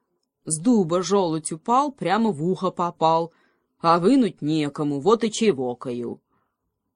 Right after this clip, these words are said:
Бобренок прокричал изо всех сил, громко, даже с паузами. «У тебя совесть есть?» «Чего?»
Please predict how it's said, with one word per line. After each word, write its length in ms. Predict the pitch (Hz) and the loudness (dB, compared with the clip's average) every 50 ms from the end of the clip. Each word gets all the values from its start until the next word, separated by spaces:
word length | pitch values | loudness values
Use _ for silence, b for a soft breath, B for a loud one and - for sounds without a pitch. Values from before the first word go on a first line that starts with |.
| _ _ _ _ _ _ _ _ _ _ - | _ _ _ _ _ _ _ _ _ _ -14
Бобренок 580 | 151 143 135 131 147 156 156 147 147 143 - _ _ _ | -12 -12 -10 -8 -8 -6 -6 -6 -6 -8 -10 _ _ _
прокричал 640 | - 156 - - 156 151 139 - - 202 214 202 | -10 -10 -8 -8 -10 -10 -8 -6 -6 -4 -4 -4
изо 220 | 170 139 - 139 - | -4 -4 -4 -6 -8
всех 380 | - - - - 226 214 - | -8 -10 -8 -6 -8 -8 -8
сил, 380 | - - - - 202 170 135 b b b b b b - | -12 -14 -10 -8 -6 -8 -8 b b b b b b -14
громко, 580 | 139 - 170 202 240 240 233 185 160 - 139 | -6 -2 2 2 2 2 2 0 -2 -6 -8
даже 240 | 135 147 156 - 170 | -6 -6 -6 -4 -6
с 100 | 160 - | -6 -8
паузами. 720 | - - 196 202 202 190 175 160 139 123 135 131 127 117 - _ _ _ _ _ _ _ _ _ _ _ _ _ _ _ _ | -4 -2 0 2 2 2 0 0 -2 -6 -8 -8 -10 -12 -14 _ _ _ _ _ _ _ _ _ _ _ _ _ _ _ _
«У 220 | 185 202 226 247 | -2 0 0 0
тебя 1040 | 214 - - - 247 254 262 262 247 202 196 247 269 285 294 294 269 233 190 160 - _ _ _ _ _ _ _ | -2 -4 -4 -2 0 0 0 0 0 0 0 -2 0 -2 -2 0 -2 -2 -4 -6 -10 _ _ _ _ _ _ _
совесть 1400 | _ - - - - - - 160 202 247 277 294 302 302 294 277 262 196 180 147 123 104 - - - - - _ _ _ _ _ _ | _ -20 -20 -20 -18 -10 -4 0 2 4 6 8 8 8 6 6 4 2 0 -4 -6 -8 -10 -16 -20 -20 -20 _ _ _ _ _ _
есть?» 920 | - 135 127 131 151 180 247 302 339 359 370 381 359 359 - - - - _ _ _ _ _ _ _ _ _ _ _ _ _ _ _ _ _ _ _ _ _ _ _ _ _ _ _ _ _ _ _ _ _ _ | -20 -14 -8 -6 -4 -2 -2 0 0 0 0 0 0 -2 -6 -10 -14 -20 _ _ _ _ _ _ _ _ _ _ _ _ _ _ _ _ _ _ _ _ _ _ _ _ _ _ _ _ _ _ _ _ _ _
«Чего?» 1300 | - - 180 180 202 214 226 226 233 214 180 185 202 233 240 240 240 240 240 240 233 233 233 233 247 | -10 -6 -2 0 2 2 4 4 4 2 2 0 2 4 4 4 4 4 4 2 2 0 -2 -4 -8